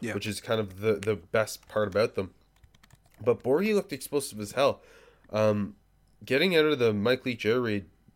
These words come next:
Speaker 2: I think, helped his stock a lot. And, and but it's also nice that you can go back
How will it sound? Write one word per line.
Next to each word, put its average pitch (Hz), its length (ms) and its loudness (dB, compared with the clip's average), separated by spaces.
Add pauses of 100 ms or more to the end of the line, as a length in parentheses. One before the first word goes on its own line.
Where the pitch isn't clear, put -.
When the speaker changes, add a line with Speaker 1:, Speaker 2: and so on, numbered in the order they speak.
(600)
Speaker 2:
I 104 60 -2
think, 104 220 -6
helped 107 220 -4
his 101 140 -6
stock 98 340 -8
a - 60 -12
lot. 65 300 -18 (400)
And, 196 160 12
and 190 220 8
but 196 140 8
it's 185 140 2
also 196 240 6
nice 196 300 2
that 131 180 2
you 147 80 -8
can 160 140 -10
go 160 100 -2
back 131 380 -2